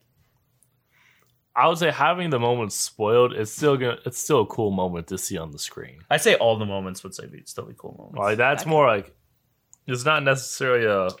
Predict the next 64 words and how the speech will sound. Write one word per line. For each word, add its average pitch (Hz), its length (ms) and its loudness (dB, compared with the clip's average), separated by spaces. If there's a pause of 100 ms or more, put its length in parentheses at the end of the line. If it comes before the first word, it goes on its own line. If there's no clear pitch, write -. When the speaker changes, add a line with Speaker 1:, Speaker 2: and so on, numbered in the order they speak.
Speaker 1:
"Oh, 127 280 4
like, 104 240 0
I 120 100 0
didn't 117 180 -6
think 127 120 -4
that 110 40 0
was 107 100 -4
gonna 110 120 -6
happen." 110 160 0
It's 101 120 -10
more 123 180 2
like, 101 260 -2 (380)
"Okay, 139 260 2
I - 20 4
know 127 140 4
this 131 100 0
is 117 60 -8
gonna 120 240 -2
happen." 113 280 0
Then 104 140 -2
when 101 100 -2
it 92 100 -6
does, 101 260 -2
you're 95 100 -4
like, - 160 -10 (160)
"Okay," 110 420 0
like, 95 280 -4 (400)
Speaker 3:
See, 320 100 -10
that's 262 240 2
Speaker 1:
uh, - 20 0
Speaker 3:
what 359 80 4
I 240 60 2
figured. 185 480 -4
I'm 196 160 0
like, 185 180 -4 (240)
"Okay, 202 540 -2
Speaker 2:
You're, 240 120 0
Speaker 3:
this 254 80 -10
Speaker 2:
you're 269 120 2
fine. 202 240 4
Speaker 3:
seems - 140 -8
Speaker 2:
I, - 140 2 (140)
there 240 140 6
Speaker 3:
like 240 100 6
Speaker 2:
are 233 40 6
Speaker 3:
it's 233 100 0
Speaker 2:
s-, 254 80 4
Speaker 3:
gonna" 202 240 -4
Speaker 2:
there 240 240 4
are 226 160 8
some, 185 420 -2
there 202 200 4
are 190 40 0
moments 151 520 -2
like 123 140 -2
the 117 80 -10
moment 120 280 -2
we're 110 120 -4
not 101 260 -4
mentioning 101 400 -10
that 101 100 -2
I 92 120 -4
still 101 460 -4
would, 95 120 -10